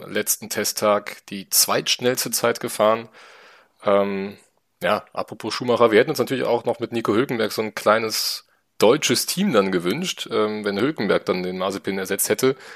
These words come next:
Letztendlich ist es Magnussen geworden, aber aus Teamsicht, äh, bin ich da auch ganz bei euch,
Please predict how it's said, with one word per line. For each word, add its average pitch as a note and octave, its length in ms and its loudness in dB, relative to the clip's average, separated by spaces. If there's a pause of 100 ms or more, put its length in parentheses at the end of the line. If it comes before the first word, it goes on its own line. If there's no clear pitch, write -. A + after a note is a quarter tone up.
(380)
Letztendlich A2+ 360 2
ist G#2+ 60 -2
es G2 100 -6
Magnussen G#2 440 -2
geworden, G2+ 400 4
aber F#2+ 220 4
aus F#2 260 -2
Teamsicht, G2+ 640 -6
äh, G2 180 -10
bin - 140 -12
ich G2 60 -10
da - 120 -8
auch F2 200 -6
ganz - 200 -14
bei F#2 140 -6
euch, F2+ 320 -8